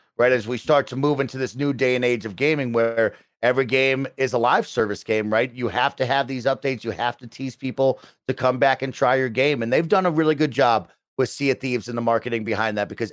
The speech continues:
every single time we do an Xbox conference, you can bet your bottom dollar Sea of Thieves will be there. That's a guarantee. And this one, it does look fun, right? I would have liked to learn a little bit more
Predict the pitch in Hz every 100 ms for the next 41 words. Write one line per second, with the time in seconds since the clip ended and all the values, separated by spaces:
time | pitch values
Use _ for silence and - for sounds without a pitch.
0 | - 131 139 131 165 165 151 151 151 139
1 | 117 98 - _ _ 117 120 139 135 135
2 | - 151 143 - 151 151 156 113 135 139
3 | 110 90 127 127 147 135 131 135 139 131
4 | 104 95 85 _ _ - 135 123 131 123
5 | 110 131 113 117 101 98 101 123 113 95
6 | 101 120 123 123 - 104 95 _ _ 143
7 | 180 208 226 214 - _ - 151 185 160
8 | 156 - 143 117 120 131 139 147 147 147
9 | - 143 139 139 127 135 139 131 123 131
10 | 135